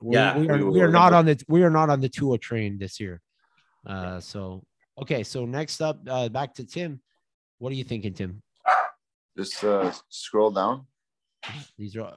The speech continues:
Speaker 1: all
Speaker 2: Gesicki.
Speaker 1: Gesicki's, Gesicki's gonna be there for another five rounds.
Speaker 2: Yeah.
Speaker 1: Even the computer knows.
Speaker 3: He,
Speaker 1: Like,
Speaker 3: he might
Speaker 1: look,
Speaker 3: go
Speaker 1: it's
Speaker 3: undrafted this year.
Speaker 2: Yeah.
Speaker 1: Um, but yeah, it's mostly quarterbacks. They gotta fix that on the Fantasy Pros 'cause they have the quarterbacks ranked way too high.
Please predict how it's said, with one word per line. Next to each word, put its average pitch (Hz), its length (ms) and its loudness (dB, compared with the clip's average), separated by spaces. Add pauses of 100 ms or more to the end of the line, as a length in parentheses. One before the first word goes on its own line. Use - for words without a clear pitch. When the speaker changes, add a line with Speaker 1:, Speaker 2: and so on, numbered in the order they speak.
(160)
Speaker 1:
all 95 400 -14 (640)
Speaker 2:
Gesicki. - 560 -6 (400)
Speaker 1:
Gesicki's, 120 500 -10 (100)
Gesicki's 170 540 4
gonna 165 160 4
be 147 80 4
there 143 160 2
for 127 140 -4
another 117 180 -4
five 101 320 -8
rounds. - 500 -14
Speaker 2:
Yeah. 101 340 0 (200)
Speaker 1:
Even 139 200 -8
the 120 80 -8
computer 107 360 -10
knows. 95 280 -10
Speaker 3:
He, 110 120 -6
Speaker 1:
Like, 113 80 -6
Speaker 3:
he 123 60 -2
might 135 200 0
Speaker 1:
look, 123 120 2
Speaker 3:
go 107 80 4
Speaker 1:
it's 113 120 -4
Speaker 3:
undrafted 90 440 -6
this 78 240 -16
year. 78 180 -14 (320)
Speaker 2:
Yeah. - 400 -2 (720)
Speaker 1:
Um, 98 400 -4 (140)
but 123 100 -4
yeah, 123 120 -2
it's 110 120 -8
mostly 151 320 -2
quarterbacks. 135 480 -6
They 165 140 -4
gotta 214 160 0
fix - 320 -4
that 98 320 -6
on 95 240 -8
the 95 80 -10
Fantasy 98 400 -10
Pros 98 400 -10
'cause 98 180 -14
they 113 80 -8
have 113 80 -6
the 123 80 -10
quarterbacks 139 480 -8
ranked 117 260 -10
way 117 140 -8
too 104 180 -12
high. 95 240 -14